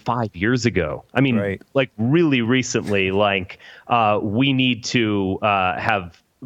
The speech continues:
Speaker 1: you know, federally sponsored surgery for eight-year-olds who think they're another gender, you know, um, my daughter thinks she's a dinosaur. So, um, I mean, the, <laughs> you know,
Speaker 2: <laughs>
Speaker 1: the,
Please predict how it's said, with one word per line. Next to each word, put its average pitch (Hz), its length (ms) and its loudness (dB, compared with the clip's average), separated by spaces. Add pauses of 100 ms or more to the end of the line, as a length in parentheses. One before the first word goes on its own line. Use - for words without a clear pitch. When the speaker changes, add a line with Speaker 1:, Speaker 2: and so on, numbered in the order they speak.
(260)
Speaker 1:
you 143 100 2
know, 98 220 0 (160)
federally 131 420 2
sponsored 113 500 -2
surgery 104 680 0
for 92 560 -2
eight-year-olds 98 840 0
who 95 120 0
think 95 300 -2
they're 98 120 2
another 90 280 0
gender, 85 460 -2 (380)
you 101 100 0
know, 82 280 0 (280)
um, 98 320 2
my 127 200 2
daughter 127 340 2
thinks 113 260 -4
she's 98 220 -4
a 98 60 -4
dinosaur. 95 600 -2
So, 87 480 -2
um, 87 360 0
I 92 100 0
mean, 95 160 0
the, - 720 -2
<laughs> - 40 -10
you 165 80 2
know, 117 320 0 (180)
Speaker 2:
<laughs> - 160 -20
Speaker 1:
the, 151 200 2